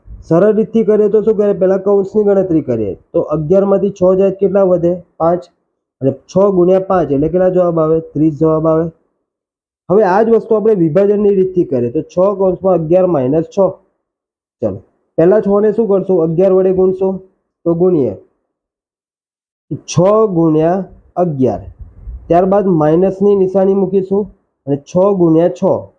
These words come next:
છ ગુણ્યા છ. અગિયાર છંગ છાસઠ, માઇનસ છાએ છાએ છત્રીસ.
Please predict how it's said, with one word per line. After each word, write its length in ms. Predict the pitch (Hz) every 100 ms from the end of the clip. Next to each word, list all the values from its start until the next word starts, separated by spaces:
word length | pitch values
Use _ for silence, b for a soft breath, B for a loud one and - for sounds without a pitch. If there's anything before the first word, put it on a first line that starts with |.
| _ _ _ _ _ _ _ _ 156
છ 0 | 160
ગુણ્યા 360 | 135 117 135 185 - _
છ. 100 | - 175 175 _ _ _ - -
અગિયાર 360 | 143 143 190 190
છંગ 240 | 190 190
છાસઠ, 580 | 185 185 214 202 160 165 - _ _
માઇનસ 400 | 139 151 160 180 185
છાએ 260 | 151 156
છાએ 300 | 160 143 143 190 - _ _ _ _ _ -
છત્રીસ. 380 | 185 190 196